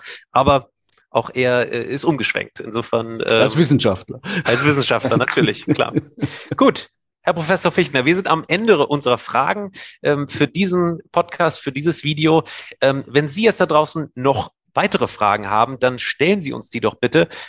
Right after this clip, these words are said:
Speaker 1: Eine E-Mail an patrick punkt rosen at K I T punkt E D U oder an daniel punkt messling at K I T punkt E D U. Das würde uns freuen. Äh, aber vielleicht auch über Twitter at Helmholtz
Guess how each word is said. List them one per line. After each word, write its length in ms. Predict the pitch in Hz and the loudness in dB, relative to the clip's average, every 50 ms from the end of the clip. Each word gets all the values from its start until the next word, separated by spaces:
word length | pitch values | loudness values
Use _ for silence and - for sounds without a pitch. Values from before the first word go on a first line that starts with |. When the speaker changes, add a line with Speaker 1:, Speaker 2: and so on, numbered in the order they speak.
| - _ | -14 _
Speaker 1:
Eine 220 | - 123 139 143 | -4 -2 -2 0
E-Mail 320 | - 143 170 170 160 160 - | 0 0 0 2 2 2 2
an 180 | - 120 120 | 2 -2 -4
patrick 440 | - - 151 156 - - 143 - _ | -4 -4 -4 -4 -4 -4 -6 -6 _
punkt 260 | - 113 104 101 - | -6 -6 -6 -4 -6
rosen 440 | 104 101 101 135 165 175 156 151 147 | -6 -2 0 2 2 2 0 0 -2
at 160 | 113 110 - | -4 -4 -4
K 200 | - - 110 110 | -4 -2 -2 -2
I 100 | 113 113 | -2 -2
T 240 | - - - 180 190 | -4 -2 0 0 0
punkt 220 | - - 165 165 | 0 -2 -2 -2
E 80 | 131 139 | -2 -4
D 100 | 139 135 | -2 -2
U 160 | 131 135 143 - - - - - | -2 -4 -4 -6 -8 -14 -10 -4
oder 260 | - 143 139 135 - | 0 2 2 2 2
an 160 | 117 120 120 - - | 0 -4 -4 -4 -2
daniel 420 | 117 110 110 117 117 117 117 113 | 0 0 0 0 0 0 -2 -2
punkt 380 | - - - 113 104 - _ - | -2 -6 -10 -10 -10 -12 _ -4
messling 480 | 104 113 123 - - 113 113 110 107 - | -2 -2 -2 -2 -4 -4 -4 -4 -2 -2
at 200 | 113 110 - - | -2 -2 -2 -4
K 200 | - 113 104 104 | -4 -2 -2 -2
I 80 | 113 | -4
T 360 | - - - 139 143 156 156 - - _ - _ _ _ _ | -6 -4 -2 -2 0 -2 -2 -8 -16 _ -20 _ _ _ _
punkt 220 | - 139 135 - 123 | -4 -4 -4 -2 -2
E 100 | 131 131 | 0 2
D 100 | 131 131 | 2 2
U. 160 | 120 135 135 | 0 -2 -2
Das 300 | 131 - 151 - - - | 0 0 0 0 0 2
würde 160 | 156 143 131 | 2 2 2
uns 140 | 117 101 - | 0 -2 -6
freuen. 380 | - - - 131 147 165 175 160 - - - - - _ | -4 0 2 2 2 2 -2 -6 -10 -14 -18 -18 -10 _
Äh, 100 | - 139 | -2 0
aber 280 | 143 135 147 160 170 160 | 0 0 0 0 0 0
vielleicht 320 | - 170 165 170 - - | 0 0 0 0 0 -2
auch 80 | 170 147 | -2 -2
über 240 | 135 123 123 113 | -2 -2 -2 -2
Twitter 460 | - - - 202 202 196 180 175 - - | -2 0 0 0 2 2 0 2 2 0
at 120 | 120 - | -2 -2
Helmholtz 540 | - - 131 135 139 131 131 113 104 - | -2 0 0 0 2 0 -2 -2 -4 -4